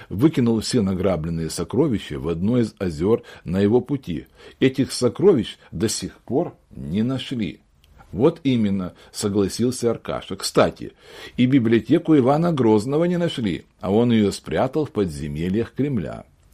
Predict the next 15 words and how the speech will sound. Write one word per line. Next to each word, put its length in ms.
«Иван 380
Грозный 500
жил 320
давным-давно», — 1400
сказала 540
Алиса. 480
«А 120
вот 260
экспедиция 1040
на 200
Марс 480
улетела 560
десять 320
лет 180
назад 400